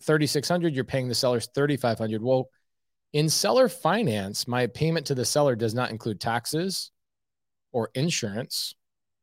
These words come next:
It doesn't include maintenance costs, right? It doesn't include utilities,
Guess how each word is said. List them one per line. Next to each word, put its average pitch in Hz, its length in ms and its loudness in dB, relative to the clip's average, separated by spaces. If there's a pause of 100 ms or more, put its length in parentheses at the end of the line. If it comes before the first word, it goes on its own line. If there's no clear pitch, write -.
(840)
It 123 80 -6
doesn't 127 300 4
include 117 340 -2
maintenance 123 640 0
costs, 156 580 2
right? 120 320 0 (640)
It 123 40 -20
doesn't 120 260 0
include 107 360 -4
utilities, 139 920 2